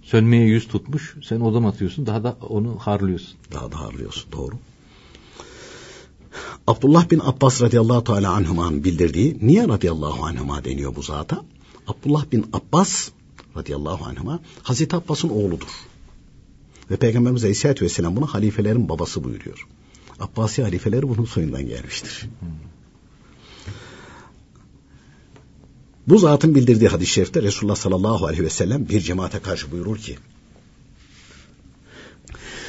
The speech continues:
Speaker 2: "Kıyamet günü olunca herkesin niyet ve himmeti, gam ve sıkıntıdan kendisini kurtarmak olur.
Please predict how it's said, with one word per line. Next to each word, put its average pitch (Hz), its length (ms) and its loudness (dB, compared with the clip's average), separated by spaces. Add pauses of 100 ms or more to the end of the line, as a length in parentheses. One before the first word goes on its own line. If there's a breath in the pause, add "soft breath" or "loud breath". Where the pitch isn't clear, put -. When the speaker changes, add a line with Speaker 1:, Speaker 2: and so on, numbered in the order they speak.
(280 loud breath)
Speaker 2:
"Kıyamet 214 480 10
günü 196 120 8
olunca 143 520 10 (220)
herkesin 208 680 8
niyet 175 400 10
ve 120 100 10
himmeti, 104 540 6 (340 loud breath)
gam 220 380 6
ve 120 120 4
sıkıntıdan 123 760 4 (300 soft breath)
kendisini 110 640 4
kurtarmak 95 560 0
olur. - 340 -6